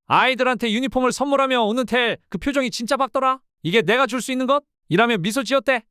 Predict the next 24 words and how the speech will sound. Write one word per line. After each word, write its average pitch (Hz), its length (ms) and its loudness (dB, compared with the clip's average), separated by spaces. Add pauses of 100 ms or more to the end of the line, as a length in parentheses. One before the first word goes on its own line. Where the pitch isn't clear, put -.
(140)
손흥민도 277 540 2
그 - 100 -6
모습에 247 320 2
마음이 254 320 2
움직였을 254 400 -2
거야. 226 300 0 (240)
손흥민도 285 500 4
토트넘 262 400 0
시절 220 300 0
인종차별을 233 600 0
여러 240 160 4
번 233 140 0
겪었잖아. 247 600 0 (220)
그래서인지 220 580 2
그 202 100 -2
짧은 269 320 2
댓글에 247 400 2
모든 214 300 2
감정이 254 340 0
담긴 262 260 -2
듯했지. 262 460 -4 (240)
말보다 247 400 2
진심이 254 340 -6
느껴졌어. 254 580 -4